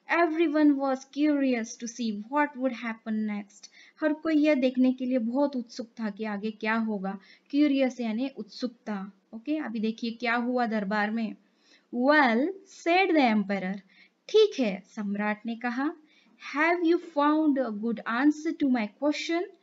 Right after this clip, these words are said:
क्या आपने मेरे प्रश्न का अच्छा उत्तर ढूंढ लिया है, पाया है? Or are you ready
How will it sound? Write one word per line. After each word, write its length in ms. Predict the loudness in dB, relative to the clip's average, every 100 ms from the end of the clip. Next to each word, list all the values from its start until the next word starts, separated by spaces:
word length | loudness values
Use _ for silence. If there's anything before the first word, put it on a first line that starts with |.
| _ -20 _
क्या 120 | -2 0
आपने 420 | 2 2 4 6
मेरे 260 | 8 6
प्रश्न 400 | 2 -4 -2 -2
का 120 | 0 -2
अच्छा 420 | -4 -8 -2 0
उत्तर 420 | 0 -2 -2 0
ढूंढ 360 | -2 0 2 2
लिया 260 | 2 2
है, 240 | 0 -2 -4 -6
पाया 280 | -4 0 0
है? 280 | 0 -4 -8 _ -20 -20 -2
Or 180 | 6 6 4 0
are 280 | 2 6 6
you 240 | 4 2 2
ready 360 | 2 2 4